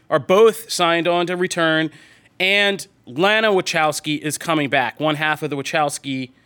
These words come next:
uh, directing team from the original trilogy is coming back. That's what we've gotten so far as of walking in here.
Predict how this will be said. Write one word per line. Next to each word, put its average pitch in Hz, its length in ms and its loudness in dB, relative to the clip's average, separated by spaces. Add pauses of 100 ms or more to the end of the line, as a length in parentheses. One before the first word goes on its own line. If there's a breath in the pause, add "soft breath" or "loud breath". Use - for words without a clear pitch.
(200 soft breath)
uh, 135 200 2
directing 143 480 -2
team 135 300 -6
from 139 200 -6
the 131 100 -4
original 131 260 -6
trilogy 123 560 -8
is 120 260 -10
coming 143 260 -4
back. 120 220 -4
That's 123 180 -10
what 139 120 -8
we've 131 180 -10
gotten 147 320 -2
so 139 260 -8
far 190 540 4 (340 loud breath)
as 165 200 4
of 151 80 0
walking 151 500 2
in 165 200 2
here. 120 340 -6